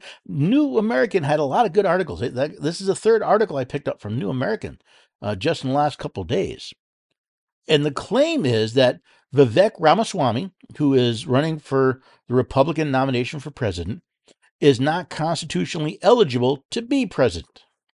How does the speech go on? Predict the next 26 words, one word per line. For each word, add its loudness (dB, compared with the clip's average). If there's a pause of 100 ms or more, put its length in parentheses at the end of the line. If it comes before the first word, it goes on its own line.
(1000)
Now, -2
I'm 4
sure 4
people 0
are 4
having 0
Obama, 2 (100)
you -10
know, -6
uh, -2 (260)
uh, 2
birth 0
certificate -4
flashbacks. -4
It's -14
not -6 (140)
quite -2
what -2
he's -4
talking -2
about. -16 (1200)
He -4
goes 2
into 0
detail 0
about, 2